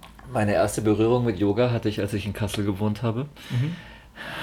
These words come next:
Speaker 1: und zu irgendeiner Veranstaltung von der Uni wollte. Und da habe ich einen Straßenmusiker getroffen, auf
Speaker 2: Ah,
Speaker 1: der,
Speaker 2: ja.
Speaker 1: auf, unterwegs. Ich habe zu der Zeit auch Straßenmusik gemacht.
Speaker 2: Mhm.
Speaker 1: Und der war auf Reisen und war unterwegs.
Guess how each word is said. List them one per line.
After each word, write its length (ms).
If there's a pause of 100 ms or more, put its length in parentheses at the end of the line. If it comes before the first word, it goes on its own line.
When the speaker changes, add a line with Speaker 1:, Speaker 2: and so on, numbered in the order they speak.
(180)
Speaker 1:
und 300
zu 580
irgendeiner 320
Veranstaltung 500
von 120
der 140
Uni 240
wollte. 340 (600)
Und 560
da 100
habe 160
ich 80
einen 80
Straßenmusiker 800
getroffen, 560
auf 120
Speaker 2:
Ah, 60
Speaker 1:
der, 80
Speaker 2:
ja. 60
Speaker 1:
auf, 120
unterwegs. 420
Ich 100
habe 100
zu 60
der 120
Zeit 160
auch 120
Straßenmusik 500
gemacht. 220 (520)
Speaker 2:
Mhm. 60
Speaker 1:
Und 500 (200)
der 160
war 200
auf 280
Reisen 400
und 180
war 100
unterwegs. 600